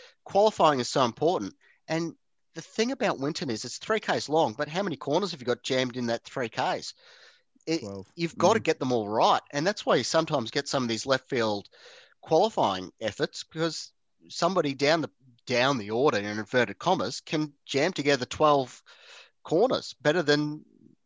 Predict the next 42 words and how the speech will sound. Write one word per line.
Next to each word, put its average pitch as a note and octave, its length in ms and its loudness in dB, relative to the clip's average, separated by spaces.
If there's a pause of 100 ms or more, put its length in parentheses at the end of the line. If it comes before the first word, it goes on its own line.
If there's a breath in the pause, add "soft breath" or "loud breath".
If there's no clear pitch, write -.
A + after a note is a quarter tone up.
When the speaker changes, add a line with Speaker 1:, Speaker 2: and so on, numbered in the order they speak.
Speaker 1:
the D3+ 100 -8
front D3 240 0
runners D3 300 -4
can. E3 300 -8
And, G#2+ 160 -10 (220)
you D3+ 80 -20
know, B2+ 140 -16
that's - 280 -14
what, C#3+ 160 -4 (380)
what D#3 160 -8 (140)
makes C3+ 300 -8
us - 160 -8
love A2+ 140 2
Speaker 2:
Mm. G#2+ 40 -4
Speaker 1:
the - 60 -6
place. A2 320 -4
You D3 80 2
know, C3 80 6
you C#3+ 100 2
got D3 200 2
Moffat, D3+ 420 2
you C3 60 -10
got C#3 160 -2
Slade, C#3+ 580 0
you've C#3 160 -12
got E3 140 2 (360 loud breath)
Rick D#3 200 -4
Kelly, E3 340 2
all D3 180 0
these C#3 220 2
guys, C3+ 500 4 (640 soft breath)
um, B2 460 6 (1120)
who've, C#3 260 2 (100)
who've C3 140 -14
had D3 220 0 (180)
left C#3 200 -2
field A2 240 -2
wins B2+ 340 -4
in A2+ 120 -4
recent A#2+ 320 0
times. D3+ 560 -2 (180)
It C3+ 160 -18